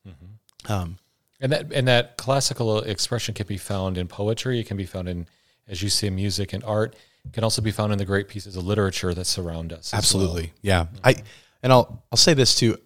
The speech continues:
Speaker 2: What helped me become more kind of enthralled with beauty, especially in literature, I'm glad you mentioned that. When I was in college, one of the monks at Conception, he, he loved teaching literature, and he said, "Literature is the narrative account of the human search for meaning."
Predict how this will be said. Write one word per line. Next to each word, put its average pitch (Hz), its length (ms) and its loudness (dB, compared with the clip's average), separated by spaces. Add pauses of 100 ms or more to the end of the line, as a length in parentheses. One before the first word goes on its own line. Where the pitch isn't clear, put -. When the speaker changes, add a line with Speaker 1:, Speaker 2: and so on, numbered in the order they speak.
(160)
Speaker 2:
What 117 340 0 (420)
helped - 260 2
me 196 120 4
become 117 460 0
more 101 380 0 (140)
kind 101 200 0
of 98 80 -2
enthralled 95 560 2
with 92 140 -10 (140)
beauty, 101 420 -2 (320)
especially 139 400 6
in 92 100 0
literature, 92 680 0 (160)
I'm 101 80 -20
glad 101 200 0
you 95 60 0
mentioned 92 300 -2
that. 87 220 -8 (460)
When 131 80 4
I 156 40 10
was 160 80 6
in 127 80 2
college, 120 360 6
one 107 100 0
of 101 40 0
the 101 60 0
monks 101 360 0
at - 80 -8
Conception, 95 580 0
he, 113 300 -2 (240)
he - 200 -6
loved 113 440 4
teaching 113 340 0
literature, 104 320 -2
and 104 80 -2
he 90 80 -4
said, 90 240 0 (1200)
"Literature 151 440 4
is 135 140 6
the 107 100 2
narrative 107 460 4
account 104 360 0
of 101 80 -4
the 95 80 0
human 101 260 -2
search - 240 -2
for 90 120 -6
meaning." 78 360 -12